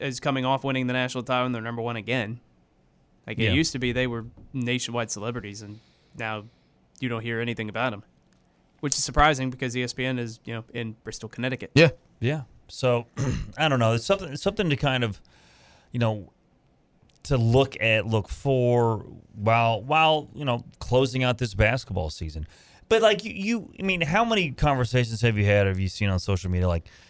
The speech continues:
Speaker 2: people are, are trying to assess a coach or a team on one, like, one game
Speaker 3: Mm-hmm.
Speaker 2: instances? Like, "Oh, well, they, they, this team just choked this loss away. We can't have him as a coach." It's
Speaker 3: Yeah.
Speaker 2: one game.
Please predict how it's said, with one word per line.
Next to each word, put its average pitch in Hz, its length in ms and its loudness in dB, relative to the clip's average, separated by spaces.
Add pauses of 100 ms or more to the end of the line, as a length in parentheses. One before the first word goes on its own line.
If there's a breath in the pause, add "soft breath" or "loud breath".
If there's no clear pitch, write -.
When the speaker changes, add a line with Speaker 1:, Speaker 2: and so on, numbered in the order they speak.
(180 soft breath)
Speaker 2:
people 147 340 8
are, 113 220 2
are 107 80 0
trying 120 340 2
to 101 140 4
assess - 640 0 (840)
a 104 80 2
coach - 580 4 (880 soft breath)
or 127 300 6
a 110 160 2
team 117 580 2
on 113 300 4
one, 127 240 4
like, 117 220 4
one 135 400 4
game 120 520 4
Speaker 3:
Mm-hmm. 120 420 6
Speaker 2:
instances? 110 640 0
Like, 101 300 2 (340 soft breath)
"Oh, 135 400 6 (600 soft breath)
well, 123 160 6
they, 127 180 8
they, 120 280 4
this 110 260 2
team 110 200 2
just 95 180 0
choked 95 240 4
this 87 140 0
loss 85 260 -2
away. 85 220 0 (340)
We 107 140 0
can't 95 240 -4
have 85 180 -4
him 87 120 -6
as 76 120 -10
a 82 40 -10
coach." 90 180 -4
It's 123 120 8
Speaker 3:
Yeah. - 80 6
Speaker 2:
one 214 140 4
game. 170 420 2